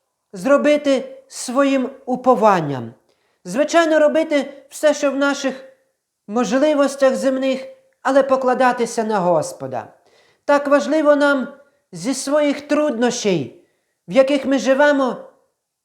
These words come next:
повернути свій взір до Господа, підняти свій взір до неба, звідки допомога наша. Так часто ми,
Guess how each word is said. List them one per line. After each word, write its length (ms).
повернути 600
свій 280
взір 380
до 200
Господа, 720
підняти 760
свій 360
взір 480
до 260
неба, 580
звідки 800
допомога 920
наша. 500
Так 200
часто 400
ми, 220